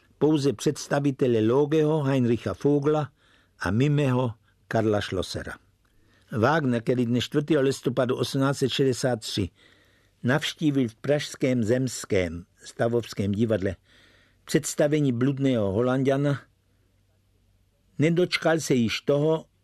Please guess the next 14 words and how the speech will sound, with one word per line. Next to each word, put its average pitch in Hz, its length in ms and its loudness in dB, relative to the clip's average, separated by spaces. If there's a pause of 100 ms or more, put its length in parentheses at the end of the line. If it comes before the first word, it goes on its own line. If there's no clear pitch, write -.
že 101 240 0
město, 139 640 0 (720)
k - 80 -8
němuž 117 260 0
měl 127 200 0
od 98 100 -2
raných 131 380 0
let 123 180 2
života 123 400 0
nejvřelejší 120 720 0
vztahy, 123 500 -2 (760)
bylo 117 320 0 (160)
mezi 107 220 -2
prvními, 151 800 0